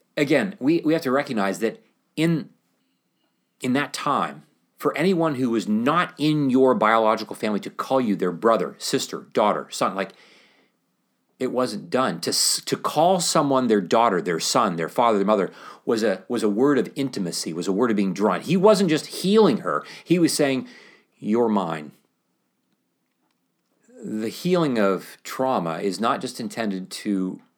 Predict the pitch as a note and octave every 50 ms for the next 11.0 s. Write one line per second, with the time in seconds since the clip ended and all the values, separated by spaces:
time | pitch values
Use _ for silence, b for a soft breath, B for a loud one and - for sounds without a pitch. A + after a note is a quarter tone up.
0 | _ _ _ _ _ - A2 G2+ G2 G#2+ G#2 G#2+ G#2 G2+ G2 F#2 F2+ E2+ - -
1 | A#2 G#2+ - - - - - - - - _ _ _ _ _ _ _ _ _ _
2 | _ _ _ _ _ _ _ _ _ _ _ _ _ _ _ _ _ _ _ _
3 | _ _ _ _ _ - B2 A2 - - G#2+ F#2+ F2+ - - - C#3 C3+ A#2 F#2+
4 | D#2 D2+ - - _ _ _ _ _ _ _ _ _ _ _ _ _ _ _ _
5 | _ - - - F2+ D#2 - F2+ G2 G#2+ A2 A2+ A#2 A#2 A2+ G#2+ G#2 F#2+ - -
6 | G#2 F#2 F#2 F2 E2 - - - A2 G#2 G#2 G2+ G2 F2 E2 D#2 D2 E2 D#2 D#2
7 | E2 E2+ D#2+ D2+ C#2+ C2+ C2+ C2+ - _ _ _ _ _ _ _ _ _ _ _
8 | _ _ _ _ _ _ _ _ _ _ _ _ _ _ _ _ _ _ _ _
9 | b b b b b b b b b b B2+ - D3 B2+ C3+ B2+ - - - D#3+
10 | D3+ C#3+ - - - - C#3 C#3 C#3+ C#3 - - G#2 F2 E2 - - - -